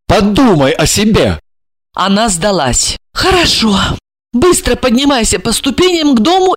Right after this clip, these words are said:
Speaker 2: и жди меня на площадке, а я загоню автомобиль в гараж». Игорь ловко перепрыгнул через ограду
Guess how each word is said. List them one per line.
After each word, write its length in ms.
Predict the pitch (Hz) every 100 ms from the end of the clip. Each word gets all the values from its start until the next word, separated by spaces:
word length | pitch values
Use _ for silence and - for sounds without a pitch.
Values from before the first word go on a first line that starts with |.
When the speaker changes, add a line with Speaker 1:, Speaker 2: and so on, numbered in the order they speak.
| -
Speaker 2:
и 80 | 269
жди 300 | 208 214 330
меня 260 | 320 247
на 140 | 262 269
площадке, 760 | 254 254 - 202 285 - 190 _ _ -
а 100 | 254
я 180 | 294 349
загоню 440 | 269 226 226 302
автомобиль 640 | - 247 240 220 208 254
в 80 | 208
гараж». 520 | 202 202 180 - - - _ _ _ _ _ _ -
Игорь 380 | 339 226 226 208
ловко 420 | 208 220 - -
перепрыгнул 680 | 175 180 196 196 135 131 123
через 320 | 156 135 131
ограду 520 | 143 185 262 226 233